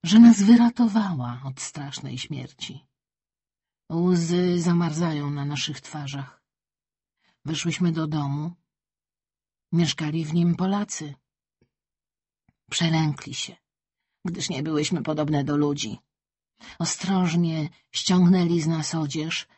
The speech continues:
która przymarzła do ciała. Rąk nie mogłam zupełnie zgiąć. Zdawało mi się, że się połamią. Tak były skostniałe. Myślałam,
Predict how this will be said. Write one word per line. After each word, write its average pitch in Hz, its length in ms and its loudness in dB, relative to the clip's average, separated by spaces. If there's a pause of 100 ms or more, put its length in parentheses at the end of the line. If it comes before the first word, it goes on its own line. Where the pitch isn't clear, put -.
(680)
która 135 520 -10
przymarzła 143 720 -2
do 143 140 -6
ciała. 135 520 -6 (1000)
Rąk 214 320 6
nie 220 100 4
mogłam 196 360 2
zupełnie 156 560 -2
zgiąć. 147 600 -6 (520)
Zdawało 165 460 -2
mi 185 120 2
się, 180 140 -2
że 180 140 -2
się 180 120 -4
połamią. 175 580 -2 (560)
Tak 131 200 -14
były 139 220 -8
skostniałe. 147 760 -12 (1160)
Myślałam, 175 800 -2